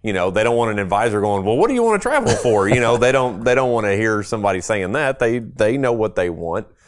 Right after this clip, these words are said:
And I feel like you've allowed people to be comfortable in those meetings and, and tell you what they want.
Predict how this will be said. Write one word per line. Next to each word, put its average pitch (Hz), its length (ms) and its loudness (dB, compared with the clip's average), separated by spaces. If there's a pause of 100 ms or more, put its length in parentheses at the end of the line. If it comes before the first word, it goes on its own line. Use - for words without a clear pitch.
(380)
And 98 120 -2
I 98 100 -2
feel 107 180 0
like 98 220 0
you've 95 520 -4 (960)
allowed 104 460 0
people 107 240 -4
to 95 100 -6
be 90 140 -6
comfortable 104 760 -4
in 95 140 -6
those 98 240 -2
meetings 107 420 -4
and, 85 200 -6
and 85 280 -8
tell 185 200 0
you 92 160 -8
what 73 180 -10
they 73 80 -4
want. 58 260 -12